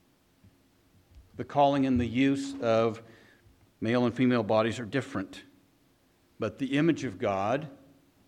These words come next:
is in them is the same, and it brings the same value to each one as they fulfill their different functions. But notice that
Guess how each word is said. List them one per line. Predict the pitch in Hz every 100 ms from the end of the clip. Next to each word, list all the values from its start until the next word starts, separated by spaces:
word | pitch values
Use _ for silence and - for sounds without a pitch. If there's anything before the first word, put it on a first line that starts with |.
| _ _ _ _
is | 101 107 107 -
in | 123
them | 120 110
is | 107 -
the | 127
same, | - 117 92 90 117 - - - _ _ _ _ -
and | 101
it | - 98
brings | 117 113 104
the | 98
same | - 117 110 101
value | 104 107 117 120
to | - 117
each | 113 - -
one | 104 87 92
as | 98 98 -
they | 98
fulfill | - 98 - 101 95
their | 92
different | 92 90 - -
functions. | 107 92 - 71 - - _ - 104 _ _ _ _ _ _ _ _ _ _ _ _ _ - _ _ _ _ - - _ _ _ - - _ _ _ -
But | 120
notice | 123 160 160 160 -
that | 110 101 - -